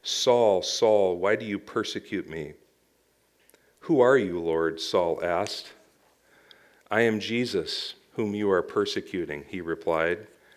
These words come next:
"Now get up and go into the city, and you will be told what you must do." The light was the appearance of Jesus Christ in glory. In chapter twenty-two, when Paul was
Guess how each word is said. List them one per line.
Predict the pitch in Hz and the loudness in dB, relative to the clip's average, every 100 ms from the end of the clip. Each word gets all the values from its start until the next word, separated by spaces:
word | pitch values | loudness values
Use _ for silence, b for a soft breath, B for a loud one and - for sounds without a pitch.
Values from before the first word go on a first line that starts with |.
| B B B | B B B
"Now | 101 | 0
get | 98 110 131 | 4 6 8
up | 139 135 | 6 4
and | 98 90 | 0 2
go | 110 123 117 | 4 4 2
into | 117 113 | -2 0
the | 95 | 0
city, | - - 110 117 135 127 - | -2 0 0 0 -6 -12 -12
and | 95 | -8
you | 101 | -4
will | 110 104 | -2 -4
be | 101 | -4
told | 90 - 120 110 98 95 B B | -10 0 2 2 0 -4 B B
what | - 110 | -2 -2
you | 104 | -2
must | 98 87 95 | -4 -6 -8
do." | 101 92 82 71 - _ _ _ _ _ _ _ _ _ _ _ _ b b b b b b | -4 -2 -2 -8 -16 _ _ _ _ _ _ _ _ _ _ _ _ b b b b b b
The | 101 | 2
light | 98 131 - | 6 6 6
was | 120 101 | 0 0
the | 98 95 | -2 -4
appearance | - - 123 92 87 - - _ _ _ _ _ _ _ _ b b - | -2 0 0 0 -2 -8 -12 _ _ _ _ _ _ _ _ b b -12
of | 92 | -12
Jesus | 85 113 113 107 - | -6 -6 -4 -6 -6
Christ | - 98 92 - | -2 -2 -2 -6
in | 92 87 | -8 -6
glory. | 92 90 85 73 69 - _ _ _ b b b b - | -2 0 0 -2 -6 -16 _ _ _ b b b b -12
In | 92 | 4
chapter | 120 117 123 113 | 8 8 4 -4
twenty-two, | - 120 113 104 - 117 | -2 -2 -2 -4 -4 -2
when | 117 101 92 | -2 -4 -4
Paul | - 107 107 104 | 2 4 4 2
was | 95 - - | 0 -4 -14